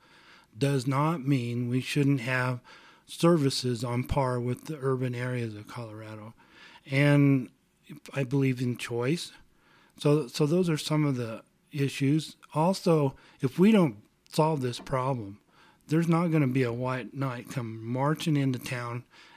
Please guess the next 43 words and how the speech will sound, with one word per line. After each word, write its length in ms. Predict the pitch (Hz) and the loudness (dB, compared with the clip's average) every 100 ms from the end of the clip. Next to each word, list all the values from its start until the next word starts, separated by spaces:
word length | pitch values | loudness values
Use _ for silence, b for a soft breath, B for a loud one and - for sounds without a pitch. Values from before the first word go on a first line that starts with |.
| b | b
and, 360 | 131 120 135 | -8 -6 -6
and 260 | 139 123 117 | -4 -6 -4
save 380 | - 139 127 120 | 0 2 2 0
the 100 | 123 | -2
day. 280 | 131 131 | 0 0
It's 140 | 117 120 | -2 0
just 260 | 156 151 - B B B | 2 2 -2 B B B
by 140 | 143 131 | -2 0
the 100 | 123 | 2
nature 480 | 135 160 - 151 | 6 6 4 0
of 200 | 131 131 | 2 0
it, 180 | 131 107 | -2 -4
we 140 | 123 139 | -2 0
don't 240 | 143 156 | 4 2
have 240 | 147 156 151 | 2 -2 0
the 80 | |
numbers. 640 | 156 131 120 113 117 127 - | 2 0 -2 -6 -8 -10 -10
It's 240 | 143 131 - | -6 -6 -2
always 380 | 156 160 147 131 | 4 6 6 0
about 300 | 117 113 117 | -6 -8 -10
the 100 | 120 | -8
numbers. 540 | 120 120 123 107 107 _ b b b b | -6 -4 -4 -6 -14 _ b b b b
The 100 | 113 | -4
big 300 | 113 147 139 | 2 2 2
telecoms, 680 | 151 143 - 147 139 135 - | -2 -2 -2 -2 -2 -2 -2
we 160 | 135 | 0
don't 200 | 151 156 | 2 2
have 280 | 143 151 156 | 0 -2 -4
the 80 | 139 | -2
numbers 400 | 139 139 135 139 | 0 0 0 -4
for 180 | - 131 | -6 -6
them. 420 | 123 127 131 131 _ B B B B B B - 135 151 139 | -4 -2 -2 -4 _ B B B B B B -20 -20 -12 0
And 160 | 143 | 2
it, 180 | 135 123 | 2 -2
and 320 | 156 135 123 | -4 -2 -2
by 180 | 127 127 | -2 -2
our 140 | 127 | 4
numbers, 400 | 170 147 131 120 | 6 6 2 0
it's 140 | 120 - | -4 0
difficult 520 | 156 156 - 147 139 | 0 0 -4 -4 2
even 200 | 143 135 | 2 2
for 260 | - 127 127 | -2 -6 -4
us. 440 | 143 90 - - | -6 -10 -14 -18